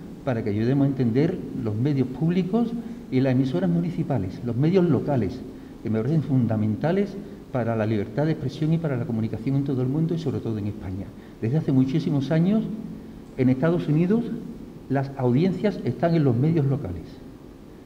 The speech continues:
Esos son los primeros que la gente escucha. Después recurre a los, a los grandes medios para informarse de las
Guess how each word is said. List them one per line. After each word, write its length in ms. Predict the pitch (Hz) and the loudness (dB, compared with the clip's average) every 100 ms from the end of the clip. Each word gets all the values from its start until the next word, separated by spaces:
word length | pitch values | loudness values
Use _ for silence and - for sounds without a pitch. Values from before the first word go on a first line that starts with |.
| - - - - - - - - - - - - - - - - | -20 -20 -20 -20 -20 -20 -20 -20 -20 -20 -20 -20 -20 -20 -20 -6
Esos 200 | 147 185 | -4 -2
son 200 | 170 135 | 0 2
los 100 | 107 | 2
primeros 340 | 120 120 139 131 | 2 2 2 2
que 80 | |
la 100 | 143 | 2
gente 200 | 127 131 | 2 2
escucha. 380 | 131 - - - - - - | 0 -2 -8 -10 -12 -12 -6
Después 280 | 113 - 120 | -4 -2 -2
recurre 360 | 143 147 143 | 0 0 0
a 60 | 127 | 0
los, 140 | 113 117 117 | -2 -4 -4
a 60 | |
los 120 | 113 | -4
grandes 320 | 104 147 139 127 | 0 0 2 2
medios 460 | 151 208 117 - - - - - - | 2 2 0 -4 -8 -12 -14 -12 -2
para 160 | 127 | 0
informarse 520 | 110 117 110 147 165 175 | 2 0 0 0 0 0
de 140 | 135 | 0
las 120 | 117 | 0